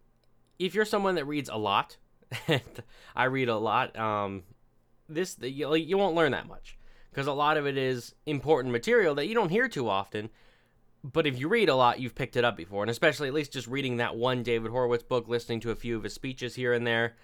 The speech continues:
Um, actually, I did read another book of his, which was more of a pamphlet. Um, I think it was just a transcript of a speech, but that was also good. Um, but overall, like, if you're well-read, if you read a lot of his stuff,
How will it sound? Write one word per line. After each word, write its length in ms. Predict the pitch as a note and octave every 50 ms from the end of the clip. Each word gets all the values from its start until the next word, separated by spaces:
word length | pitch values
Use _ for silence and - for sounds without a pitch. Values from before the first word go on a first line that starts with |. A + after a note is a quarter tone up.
| - - - - _ -
Um, 180 | - G#2 G#2+ G#2+
actually, 240 | C#3 F3+ - D3 A#2
I 20 | A#2+
did 100 | C3 A#2+
read 160 | A2+ G#2+ G2+
another 440 | F#2+ F#2+ - - A2 A2 A2+ G#2+ G2
book 220 | F#2+ G2+ F#2+ -
of 100 | G2 F2+
his, 200 | G#2+ G#2 F#2+ F#2
which 140 | G2 F#2+ -
was 200 | G#2 G2 F#2 G2
more 180 | G#2 A2 A2+
of 60 | G#2+ G2
a 80 | F#2
pamphlet. 600 | - _ - - A#2 A2 G#2 - - G2 E2 - _ _ _ _ _ _ _ -
Um, 260 | - F#2+ F#2+ F#2 G2
I 80 | G#2 A2
think 140 | A#2+ A#2+ A2
it 40 | A2
was 140 | G#2+ -
just 160 | - G#2 - -
a 20 |
transcript 480 | - - G#2+ G#2 G2 - A2+ G2+ - -
of 80 | F#2
a 60 | -
speech, 260 | - - A#2 A2 G2+ A#2+
but 80 | B2+
that 120 | D#3+ G3 G#3
was 120 | C#3+ A#2
also 240 | A2 G#2 - G2+ F2+
good. 160 | E2 F2+ E2+ _ _ - - - - _ _ _ _ _ _ -
Um, 420 | A#2 B2 A#2+ A2+ A2+ G#2+ G#2+ F#2+ - _ _ _ _ _ _ _ _ _ -
but 120 | E3+ F#3
overall, 360 | G3+ G3+ F#3+ F3+ F3 E3 E3+ E3+
like, 180 | E3 D3+ C3+
if 100 | D#3 D#3+
you're 140 | F#3+ A#3 A3
well-read, 520 | F3 D#3 D#3 E3 D#3 D3 D3+ D#3+ G3+ G3
if 100 | D3+ A#2
you 100 | C3 B2+
read 160 | B2 C3 B2 A2
a 60 | G2
lot 240 | G#2 A2+ A#2 A#2+ A#2+
of 60 | -
his 160 | B2 G#2+ -
stuff, 360 | - - C#3+ D3+ F3+ - -